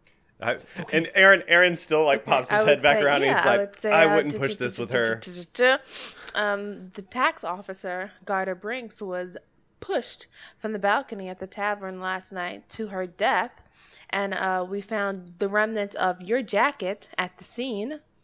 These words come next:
Speaker 2: and, um, because you weren't home, or because, and, and you couldn't find your jacket last night because your daughter took it to confront Garda at this, at this tavern.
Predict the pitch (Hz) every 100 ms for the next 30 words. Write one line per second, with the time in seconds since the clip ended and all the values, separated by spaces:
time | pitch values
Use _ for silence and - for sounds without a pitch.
0 | _ _ - _ - 196 190 185 185 -
1 | 190 185 185 185 180 _ 208 190 208 185
2 | 170 170 190 220 285 233 190 175 180 185
3 | 175 175 240 - _ _ _ - 214 165
4 | 185 202 220 185 - 190 185 185 185 208
5 | 269 254 - 262 202 220 233 202 196 190
6 | 190 - 180 180 185 190 185 180 185 175
7 | 190 208 214 202 175 180 - - - -
8 | - 185 180 214 202 185 185 175 170 175
9 | 214 - 185 - 185 - 175 175 - 180
10 | - 175 165 160 185